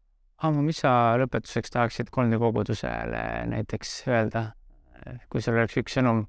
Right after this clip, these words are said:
seoses sellega, et, äh, mis puudutab jüngerlust ja,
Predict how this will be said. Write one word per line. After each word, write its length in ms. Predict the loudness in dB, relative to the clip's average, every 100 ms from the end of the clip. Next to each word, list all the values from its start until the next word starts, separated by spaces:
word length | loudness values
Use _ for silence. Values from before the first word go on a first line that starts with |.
| _ -20 -20 -20 -20 -2
seoses 360 | 0 2 -2 -6 -10
sellega, 480 | 0 2 4 2 -2 -6 -10 -6
et, 360 | -6 -10 -8
äh, 120 | -6 -4
mis 100 | -2
puudutab 360 | 0 0 0 0
jüngerlust 580 | 0 0 -4 -8 -8
ja, 120 | -6